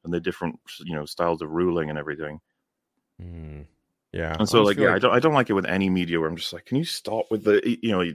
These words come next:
Speaker 1: the, the lack of subtlety with any kind of analysis for the shows?"
Speaker 2: Yeah, I truly don't really understand it. I mean, you know, in the argument people wanna make is, "Well, women were oppressed and this," they're quite not anymore. So, I mean,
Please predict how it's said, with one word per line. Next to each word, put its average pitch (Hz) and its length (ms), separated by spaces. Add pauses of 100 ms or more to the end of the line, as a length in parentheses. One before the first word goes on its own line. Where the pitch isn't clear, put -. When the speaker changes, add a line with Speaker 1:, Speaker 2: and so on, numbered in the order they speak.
(180)
Speaker 1:
the, 95 340
the 90 520
lack 98 380
of 87 120
subtlety 87 400
with 80 120
any 85 140
kind 82 160
of 80 60
analysis 80 500
for - 100
the 78 100
shows?" 80 420 (360)
Speaker 2:
Yeah, 101 360
I 95 100
truly 123 340
don't 92 280 (160)
really 85 240
understand 80 1040
it. - 200
I 65 60
mean, 80 340
you 73 80
know, 80 120
in 80 60
the 80 100
argument 82 320
people 78 180
wanna 73 120
make 71 180
is, - 60
"Well, 73 120
women 78 320
were 78 140
oppressed 76 400
and 73 80
this," - 120 (380)
they're 95 140
quite - 420
not 107 220
anymore. 80 480 (920)
So, 80 260
I - 20
mean, 76 300